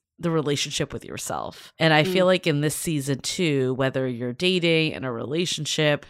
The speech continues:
Speaker 1: whatever your status is, that is a common theme that we're gonna keep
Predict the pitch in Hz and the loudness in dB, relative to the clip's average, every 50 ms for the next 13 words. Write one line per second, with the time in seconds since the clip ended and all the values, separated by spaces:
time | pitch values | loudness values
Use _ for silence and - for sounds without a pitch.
0 | - _ _ - 165 - 208 254 233 262 233 190 196 175 - - - 170 151 143 | -20 _ _ -4 -2 0 2 4 4 4 6 6 4 4 2 2 2 4 4 4
1 | 139 147 139 - - 147 131 120 117 117 120 135 - - - _ - - 151 151 | 4 2 0 -2 -2 -2 -2 -2 -4 -6 -6 -8 -12 -16 -18 _ -12 -2 0 2
2 | 135 151 160 165 143 131 131 - - - - 156 143 139 135 131 135 131 - - | 4 4 2 2 0 -2 -4 -6 -6 -2 0 2 2 2 0 -2 -4 -4 -4 -2
3 | 147 139 143 147 160 180 202 226 233 - _ _ _ _ - 147 139 143 143 143 | -2 0 0 0 0 -2 -2 -4 -6 -8 _ _ _ _ -2 0 0 0 0 0
4 | 151 143 131 131 - - - 170 143 - - | 0 -2 -2 -4 -6 -6 -4 -4 -4 -4 -6